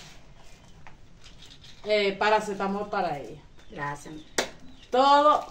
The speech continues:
Speaker 1: muy bueno, gracias a esos suscriptores que
Speaker 2: Ay, sí.
Speaker 1: pueden ayudarnos
Speaker 2: Gracias.
Speaker 1: para que estas personas que verdaderamente lo necesitan tengan para su beneficio. Así que, y ahora nos vamos para casa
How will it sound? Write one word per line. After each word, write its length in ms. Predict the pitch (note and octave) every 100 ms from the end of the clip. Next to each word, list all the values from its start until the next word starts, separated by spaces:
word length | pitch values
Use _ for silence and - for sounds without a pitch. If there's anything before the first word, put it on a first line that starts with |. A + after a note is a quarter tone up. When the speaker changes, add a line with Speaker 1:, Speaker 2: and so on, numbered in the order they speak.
| -
Speaker 1:
muy 440 | G#3 C4 D4 C#4
bueno, 500 | B3+ B3+ B3 B3+ C4+
gracias 400 | B3 A#3 A#3 A#3+
a 20 |
esos 140 | B3 C4+
suscriptores 760 | C4 B3+ G3+ A3+ A#3 A#3+ B3+ B3+
que 120 | G#3+ G3
Speaker 2:
Ay, 140 | D#3+
sí. 60 | F#3+
Speaker 1:
pueden 600 | A3 A#3 A#3+ A#3+ A3+ A3
ayudarnos 640 | G#3 F#3+ F#3+ G#3 G#3 G3+
Speaker 2:
Gracias. 180 | A#3 A#3
Speaker 1:
para 460 | G#3+ G3 G3 F#3+ F#3+
que 400 | F#3 F#3+ F3+ -
estas 300 | G#3 G3+ A3+
personas 460 | - G3 G3 G#3 G#3+
que 40 | G3
verdaderamente 1040 | F3+ E3+ E3+ F3 F3+ F3 F#3+ G#3+ A3+ A3+
lo 160 | G#3 G3
necesitan 680 | F#3+ F#3+ F#3+ - G#3 G#3+ A#3+ - - - - -
tengan 480 | F#3+ F#3 F#3 F3 E3
para 220 | E3 D#3
su 160 | -
beneficio. 720 | D#3 D3 D3 - C3+ D3+ - D#3+ - - - - -
Así 400 | E3+ E3+ F#3 G#3
que, 180 | G#3 G3+
y 120 | F#3+
ahora 380 | F#3 F#3 G#3+ A3
nos 160 | G3 F#3
vamos 380 | A3 A#3+ B3 A#3+
para 340 | G3 F#3 F3
casa 480 | G3 G#3+ G#3+ A#3+